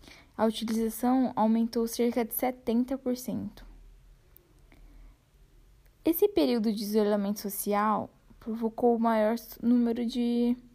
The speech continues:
acessos em redes mais novas. Como um exemplo forte foi o TikTok,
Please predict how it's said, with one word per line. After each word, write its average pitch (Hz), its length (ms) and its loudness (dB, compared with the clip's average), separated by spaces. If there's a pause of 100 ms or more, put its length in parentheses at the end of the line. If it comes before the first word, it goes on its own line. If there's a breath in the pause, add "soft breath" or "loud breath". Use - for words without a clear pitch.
(480 loud breath)
acessos 247 460 -2
em 254 80 2
redes 254 320 -2
mais 302 300 -4
novas. 220 560 -2 (500 loud breath)
Como 269 220 4
um 302 160 4
exemplo 254 600 0
forte 220 520 0
foi 247 160 2
o 254 40 0
TikTok, 262 680 -4